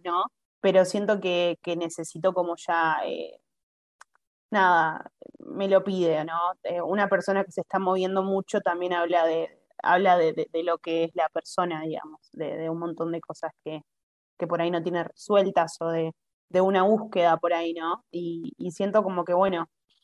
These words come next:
como que no presionándome, pero medio como que, bueno, estaría bueno que en este tiempo ya vayas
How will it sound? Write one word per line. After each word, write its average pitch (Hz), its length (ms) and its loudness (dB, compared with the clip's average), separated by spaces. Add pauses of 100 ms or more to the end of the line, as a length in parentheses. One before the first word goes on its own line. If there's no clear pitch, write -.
(560)
como 202 200 4
que 202 100 2
no 233 300 0
presionándome, 247 840 4
pero 196 500 6
medio 196 200 -2
como 185 240 -6
que, 170 280 0
bueno, 175 440 0
estaría 175 320 0
bueno 185 200 2
que 175 80 -2
en 180 60 -4
este 175 180 -8
tiempo 175 240 -4 (120)
ya 175 140 4
vayas 175 500 -2